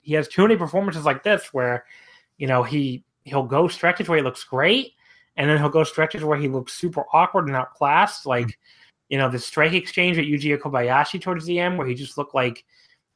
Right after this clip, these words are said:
Speaker 1: you know, I mean, he looked like a jobber in there at Yuji. And it's like, if you're gonna, part of that's that Okabayashi's just like, you know, he's Yuji Okabayashi. He's a big fucking star, and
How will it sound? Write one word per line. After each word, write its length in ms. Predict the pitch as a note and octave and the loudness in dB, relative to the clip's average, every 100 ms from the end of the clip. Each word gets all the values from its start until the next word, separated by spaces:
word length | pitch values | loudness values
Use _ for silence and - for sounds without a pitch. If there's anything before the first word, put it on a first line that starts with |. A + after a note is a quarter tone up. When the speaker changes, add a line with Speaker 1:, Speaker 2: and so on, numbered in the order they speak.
| _ _ - | _ _ -14
Speaker 1:
you 100 | C3 | -6
know, 340 | D3 F3+ G3 | 0 0 0
I 140 | C3 C#3 | -4 -4
mean, 100 | C3 | -4
he 100 | C#3 | -2
looked 120 | D3+ | -2
like 100 | D#3+ | -2
a 60 | |
jobber 540 | D3+ E3+ C4 D#4+ D3 C3 | 0 4 4 6 4 2
in 160 | E3 | -2
there 180 | D3+ D#3+ | 0 0
at 60 | F3+ | 0
Yuji. 280 | A3+ G#3 B2 | -2 -2 -4
And 80 | |
it's 100 | B2 | 0
like, 180 | D3 C3+ - _ _ _ - | -2 -2 -8 _ _ _ -8
if 160 | B2 | 0
you're 120 | E3+ G#3 | 2 4
gonna, 420 | A3+ G3+ F3 - B3+ - | 4 4 2 -2 -14 0
part 200 | F#3+ A#3 | 2 4
of 60 | |
that's 180 | A3 F#3 | 2 2
that 120 | D#3+ | 2
Okabayashi's 520 | D#3+ D3+ D3 D3 C#3 C3 | 0 0 2 2 0 -6
just 180 | B2 | -4
like, 140 | B2+ A2+ _ _ _ _ _ _ _ F3 | -6 -6 _ _ _ _ _ _ _ -4
you 80 | |
know, 240 | A2+ G2 - _ | -4 -8 -14 _
he's 180 | C3+ A#2 | -14 -8
Yuji 300 | C#3+ C3 B2+ | -8 -4 -6
Okabayashi. 380 | A#2+ A#2 C#3+ A#2+ | -4 -2 0 0
He's 100 | A2 | -6
a 40 | |
big 240 | A2+ D#3 B2 | -6 -6 -2
fucking 260 | C#3 - A#2 | -4 -4 -10
star, 440 | - C#3 C3+ C3 | 0 4 6 4
and 200 | A2+ A2 | 0 -8